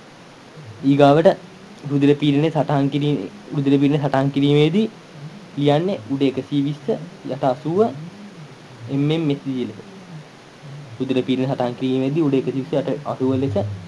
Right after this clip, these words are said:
රුධිර පීඩනය ලියනු ලබයි. ඒ කියන්නේ උඩ ලියන ආංකුච පීඩනය, යට, යට ලියන විස්තාර පීඩනය. උඩ ලියන ආංකුච පීඩනය,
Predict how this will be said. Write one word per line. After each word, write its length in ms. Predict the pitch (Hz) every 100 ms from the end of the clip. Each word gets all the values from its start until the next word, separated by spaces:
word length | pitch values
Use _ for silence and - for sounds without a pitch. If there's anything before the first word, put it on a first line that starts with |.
| - - - -
රුධිර 240 | - 135 135
පීඩනය 280 | 139 151 151
ලියනු 260 | 135 139
ලබයි. 220 | 123 104 - - - - - - -
ඒ 60 |
කියන්නේ 180 | - 131
උඩ 140 | 123 123
ලියන 260 | 127 135
ආංකුච 380 | 123 117 104 117
පීඩනය, 300 | 113 123 151
යට, 160 | 143 107
යට 200 | 127 117
ලියන 180 | 135 165
විස්තාර 320 | 151 - 135
පීඩනය. 340 | 127 113 104 - - - 151 - - 156 151 147 143 156 175 - - 160 160 -
උඩ 140 | 110 113
ලියන 240 | 117 117
ආංකුච 400 | 107 104 101 - 90
පීඩනය, 340 | 110 117